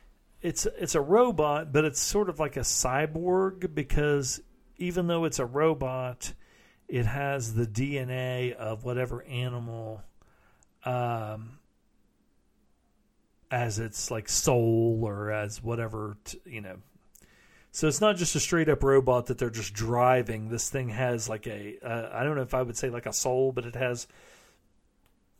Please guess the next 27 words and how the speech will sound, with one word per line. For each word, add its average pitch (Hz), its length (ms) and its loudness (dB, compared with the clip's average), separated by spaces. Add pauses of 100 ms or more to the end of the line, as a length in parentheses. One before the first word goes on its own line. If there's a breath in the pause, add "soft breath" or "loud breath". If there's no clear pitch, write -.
(120)
something 180 440 -2
going 135 280 0
through 139 240 0
it 147 180 -2 (280)
<laughs> - 300 4
because 170 460 2
at, - 180 -2 (360 loud breath)
at 156 200 2
first 196 460 0
they, 175 180 2
they, 165 440 -2
uh, 147 280 0
one 143 300 0
of 147 80 -2
the, 139 140 0
the 131 180 -2
little 147 240 -2
girl, 135 380 0
the 120 160 -6
one 127 200 -2
scientist, 123 640 -2
he, 127 280 -4 (440 soft breath)
he 156 300 2
has 135 180 -2
created, 123 760 -2
he's 147 340 -4
the, 120 280 -6